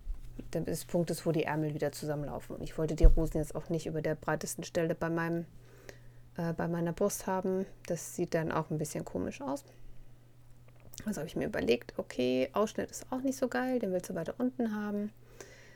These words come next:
Ähm, strickst du das dann also von oben nach unten.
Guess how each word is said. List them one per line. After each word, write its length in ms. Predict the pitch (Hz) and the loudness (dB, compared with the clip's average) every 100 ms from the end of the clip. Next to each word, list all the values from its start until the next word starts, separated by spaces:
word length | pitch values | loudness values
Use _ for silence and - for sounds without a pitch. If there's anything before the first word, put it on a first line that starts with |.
| - - - | -20 -4 2
Ähm, 400 | 190 185 185 180 | 4 4 2 0
strickst 340 | - 175 - | -2 -4 -2
du 40 | |
das 200 | 196 175 | -6 -6
dann 180 | - - | -6 -6
also 220 | - 190 | -6 -8
von 200 | - 233 - | -8 -8 -8
oben 200 | 165 151 | -6 -6
nach 140 | 165 - - | -8 -6 2
unten. 680 | 262 - 247 233 233 233 | 2 2 0 2 2 2